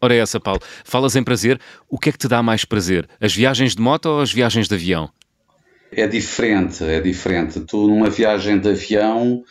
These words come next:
Speaker 2: tens o planeamento da própria viagem, que é curto, não é? Tens o voo em si, que também nunca é muito longo, apesar de eu agora estar a voar nos aviões de longo curso, no A trezentos e trinta da tap Air Portugal.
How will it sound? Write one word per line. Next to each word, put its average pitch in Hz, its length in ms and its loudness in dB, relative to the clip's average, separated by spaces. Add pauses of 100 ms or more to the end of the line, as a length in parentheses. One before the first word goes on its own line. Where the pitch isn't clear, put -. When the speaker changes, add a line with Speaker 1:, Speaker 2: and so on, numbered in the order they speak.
(420)
Speaker 2:
tens 113 320 0
o 101 80 0
planeamento 110 720 2
da 101 100 2
própria 104 400 0
viagem, 101 480 0
que - 160 -4
é 101 40 -2
curto, 160 440 -2
não 104 160 4
é? 101 160 4
Tens 107 380 -2
o 113 120 0
voo 117 360 2
em 110 80 2
si, 104 480 0
que 101 100 0
também 98 420 2
nunca 95 300 2
é 92 40 0
muito 90 360 2
longo, 123 240 2
apesar 95 300 -2
de 95 40 -2
eu 95 40 0
agora 95 220 0
estar 90 280 -2
a 90 40 0
voar 90 380 -2
nos 90 280 0
aviões 90 340 0
de 92 80 -2
longo 92 140 0
curso, 101 340 -2
no 90 80 2
A 90 120 0
trezentos 90 420 -2
e 92 80 -4
trinta 92 420 0
da 85 220 -4
tap 92 260 -4
Air 92 140 -6
Portugal. - 560 -4